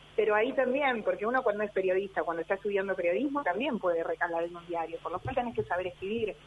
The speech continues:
te tiene que gustar contar una historia, y eso es lo que uno hace cuando redacta una demanda, está contando una historia, y está tratando de convencer a la persona de que lo que está diciendo es verídico. Entonces me parece que sí, que hay muchos puntos de contacto.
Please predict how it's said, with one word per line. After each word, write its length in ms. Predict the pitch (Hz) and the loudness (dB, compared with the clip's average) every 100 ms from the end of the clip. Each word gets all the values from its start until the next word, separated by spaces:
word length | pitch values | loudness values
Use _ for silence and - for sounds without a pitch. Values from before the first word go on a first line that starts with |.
| - | -10
te 100 | - 202 | -4 -2
tiene 200 | 254 240 | -2 2
que 120 | 202 | 2
gustar 440 | 196 - 247 240 202 | 0 0 0 2 0
contar 320 | 175 170 170 | -4 -6 -8
una 100 | 160 | -8
historia, 540 | 156 170 147 147 151 - | -6 -2 -2 0 -4 -4
y 80 | 262 | -2
eso 120 | 285 | 0
es 60 | |
lo 80 | 240 | 0
que 60 | 208 | 2
uno 100 | 196 | 2
hace 160 | 220 | 2
cuando 180 | 220 180 | 0 -2
redacta 320 | 170 175 175 | -2 -2 -6
una 120 | 165 165 | -8 -6
demanda, 340 | 208 240 185 | -2 -2 -2
está 160 | 180 202 | -4 -4
contando 300 | 208 214 220 | -2 -2 -2
una 80 | |
historia, 460 | 175 - 180 170 165 - - - | -6 -2 -2 -2 -6 -8 -12 -4
y 60 | |
está 180 | 180 214 | 0 2
tratando 340 | 214 220 233 240 | 2 0 2 2
de 80 | 214 | 2
convencer 600 | 196 190 175 180 254 254 | 2 0 -4 -2 -2 0
a 20 | |
la 120 | 220 | 0
persona 500 | 185 180 - 262 247 | 0 -4 -2 0 0
de 60 | - | -2
que 100 | 185 | -4
lo 100 | 170 | -4
que 60 | |
está 120 | 175 | -4
diciendo 520 | 220 208 - 240 262 277 | -6 -6 -6 -2 -2 -2
es 100 | 175 | -2
verídico. 600 | 175 175 190 160 151 143 - - - - | -4 -4 -4 -6 -6 -8 -8 -20 -20 -12
Entonces 360 | 175 202 226 247 | -2 0 2 2
me 100 | 220 | 2
parece 300 | 226 247 190 | 2 2 -2
que 80 | 214 | -2
sí, 160 | 233 | -4
que 120 | 226 190 | -4 -2
hay 60 | |
muchos 300 | 208 240 170 | -2 -4 -6
puntos 300 | - 165 151 | -10 -8 -8
de 80 | 156 | -6
contacto. 500 | 143 143 135 - - | -8 -6 -10 -12 -18